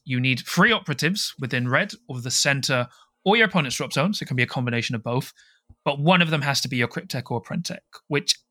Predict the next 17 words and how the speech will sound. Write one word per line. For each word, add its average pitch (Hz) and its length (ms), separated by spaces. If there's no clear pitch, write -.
actually 180 400
can 135 160
be 123 100
quite 123 240
hard 175 320
because 123 640
if - 160
your 139 300
higher, 147 360
if 165 140
your 147 240
Cryptech 139 500
and 131 220
or 120 140
Apprentech 123 500
are 113 200
dead, 117 380